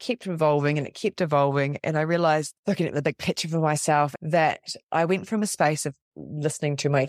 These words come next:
head, definitely not my heart, because my goodness, if my heart was really in it, she wouldn't have picked him. And I didn't listen to my gut. My life went upside down. I went into a shock response, and had to figure out how to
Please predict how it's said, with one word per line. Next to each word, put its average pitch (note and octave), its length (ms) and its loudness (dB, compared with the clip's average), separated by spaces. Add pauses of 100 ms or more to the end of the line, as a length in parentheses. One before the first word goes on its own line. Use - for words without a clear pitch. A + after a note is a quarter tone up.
(140)
head, A#3+ 240 2 (800)
definitely D3 360 2
not C3 200 -2
my - 160 -2
heart, B2+ 400 -2
because - 280 -2
my C3 140 -2
goodness, D3 420 0
if C#3 160 -4
my C3 160 -2
heart C#3 340 0
was B2+ 240 -4
really C3+ 340 0
in C#3+ 140 2
it, D#3+ 140 4 (140)
she - 160 -2
wouldn't C#3+ 180 2
have C3 80 0
picked - 240 -2
him. G#2+ 260 -4 (880)
And C#3+ 120 0
I C#3 40 2
didn't D#3 280 0
listen C3+ 240 -8
to B2+ 120 -12
my A#2+ 200 -8
gut. - 320 -6 (1000)
My D#3 220 2
life C#3 420 2 (220)
went - 220 -10
upside - 380 -8
down. - 360 -6
I D3+ 80 0
went D#3 140 2
into F3 220 0
a F#3+ 40 4
shock - 300 0
response, C#3+ 560 -2 (580)
and C#3+ 420 2
had D#3+ 220 0
to E3 80 -4
figure D3 260 0
out C3+ 240 2
how D#3+ 280 0
to C#3+ 440 -2